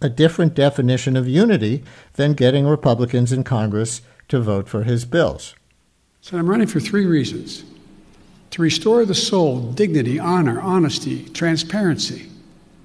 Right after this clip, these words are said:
Speaker 2: to the American political system.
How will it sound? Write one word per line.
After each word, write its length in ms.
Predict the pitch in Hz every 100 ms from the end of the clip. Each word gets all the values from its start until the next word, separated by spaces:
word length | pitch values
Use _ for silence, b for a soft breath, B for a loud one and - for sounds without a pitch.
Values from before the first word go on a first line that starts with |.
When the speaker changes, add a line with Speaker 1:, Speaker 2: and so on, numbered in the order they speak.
| - - _ _ _ -
Speaker 2:
to 140 | 151
the 80 | 147
American 720 | 156 165 170 165 170 165 165
political 420 | - 160 151 156
system. 480 | - 147 - 131